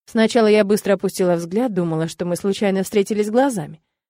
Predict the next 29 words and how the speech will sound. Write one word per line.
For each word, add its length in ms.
Но 120
когда 280
второй 320
раз 140
подняла 340
голову, 340
убедилась, 480
что 140
это 180
не 220
было 180
случайностью. 720
Он 140
разговаривал 640
с 40
сестрой, 340
но 120
при 160
этом 300
не 100
смотрел 460
на 80
нее. 320
Нагло 400
и 60
беспардонно 800
пялился 520
на 100
меня, 360